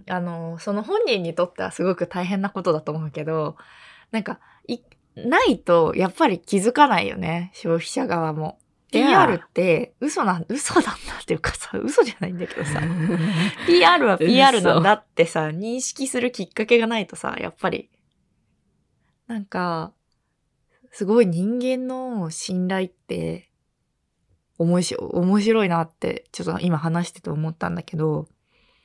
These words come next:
Speaker 2: いや。
Speaker 1: なんか、会ったこともない、ただ毎日ツイートを見てる人だけの人に、を信用するって、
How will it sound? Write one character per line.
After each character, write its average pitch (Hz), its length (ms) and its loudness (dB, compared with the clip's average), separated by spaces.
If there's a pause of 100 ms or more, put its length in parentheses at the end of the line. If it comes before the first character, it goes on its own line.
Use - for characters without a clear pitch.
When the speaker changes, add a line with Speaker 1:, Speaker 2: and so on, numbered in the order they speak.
(300)
Speaker 2:
い 220 60 -2
や。 190 380 0
Speaker 1:
な 220 100 2
ん - 40 0
か、 170 320 -4 (360)
会 320 120 6
っ - 20 2 (200)
た 226 100 2
こ 202 140 0
と 185 160 2
も 170 100 2
な 180 220 2
い、 170 520 -2
た 330 140 4
だ 226 120 6
毎 220 220 4
日 196 300 0
ツ - 180 -4
イ 196 100 2
ー - 20 -8
ト 196 180 0
を 190 60 2
見 196 120 2
て 196 120 2
る 156 100 2
人 156 380 -4
だ 185 240 -2
け 240 100 6
の 185 140 4
人 165 240 -6
に、 160 380 0 (1300)
を 185 320 6
信 233 340 0
用 233 220 6
す 214 160 -4
る 208 100 2
っ 214 40 0
て、 - 580 -4